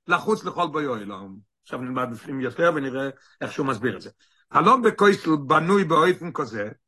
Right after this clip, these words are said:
שעושים חלון, שהפסח רוחב יותר מבפנים,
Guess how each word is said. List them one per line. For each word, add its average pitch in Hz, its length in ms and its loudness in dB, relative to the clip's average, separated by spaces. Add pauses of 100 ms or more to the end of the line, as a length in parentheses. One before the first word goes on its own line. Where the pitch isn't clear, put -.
(360)
שעושים 175 340 0
חלון, 131 440 0 (300)
שהפסח 180 680 2
רוחב 196 480 2
יותר 208 600 4 (300)
מבפנים, 233 600 -2